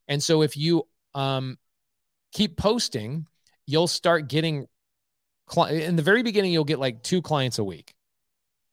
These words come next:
But then your clients get to know you and they start texting you. They don't go through the ads anymore. And they go, "Hey, is it available next week? Hey, is it available next week?" And you start getting to a point where half of your bookings are, um,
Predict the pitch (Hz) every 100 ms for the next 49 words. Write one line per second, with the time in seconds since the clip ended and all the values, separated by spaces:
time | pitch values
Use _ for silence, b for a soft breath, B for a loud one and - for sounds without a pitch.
0 | _ _ _ _ _ _ - 156 - 147
1 | 175 208 190 151 170 160 131 147 - 135
2 | 214 254 156 131 127 135 143 156 - 170
3 | - - 185 - 139 120 107 107 127 156
4 | 139 139 143 139 113 110 160 190 117 98
5 | 98 101 120 113 117 160 165 131 135 139
6 | 151 139 135 127 151 123 - 143 135 135
7 | 135 135 120 123 120 160 170 117 120 113
8 | 151 135 139 135 123 110 165 190 117 -
9 | 151 156 139 127 113 190 160 120 120 b
10 | b b b b 131 131 131 127 127 -
11 | 123 120 120 117